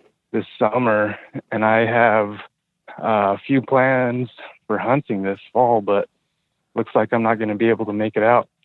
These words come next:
I was wondering what's your recommendation for, uh, still getting out and enjoying fall, but also knowing that I'm not really walking on unpaved surfaces and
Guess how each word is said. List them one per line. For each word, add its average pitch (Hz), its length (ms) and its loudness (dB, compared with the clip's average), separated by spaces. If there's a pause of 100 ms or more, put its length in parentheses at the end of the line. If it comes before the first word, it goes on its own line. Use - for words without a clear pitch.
I - 80 -10
was 107 120 -10 (120)
wondering 110 560 -4 (540)
what's 113 220 -2
your 120 80 2
recommendation 110 840 0 (260)
for, 98 320 -2
uh, 95 300 -2 (360)
still 131 200 2
getting 120 260 2
out 123 200 2
and 120 100 -6
enjoying 113 420 -2
fall, 123 300 2
but 113 280 0 (680)
also 113 260 0
knowing 117 320 0
that 110 180 0
I'm 113 140 -8
not 120 160 0
really 120 380 0
walking 127 420 0
on 110 320 -2 (340)
unpaved 117 480 -2
surfaces 113 680 -4
and 95 320 -10